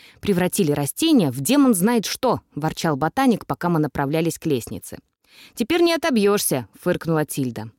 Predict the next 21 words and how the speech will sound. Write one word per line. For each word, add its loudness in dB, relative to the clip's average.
«Где-то -2
я 2
это 0
уже 2
слышала», 0
задумчиво 0
пробормотала 0
я, 2
и 2
тут 0
меня 4
осенило. 2
«У 4
Пифии! 2
Смотри-ка, 0
не 4
обманула, 4
оказалось, 0
что 0
несла 2
ересь». 2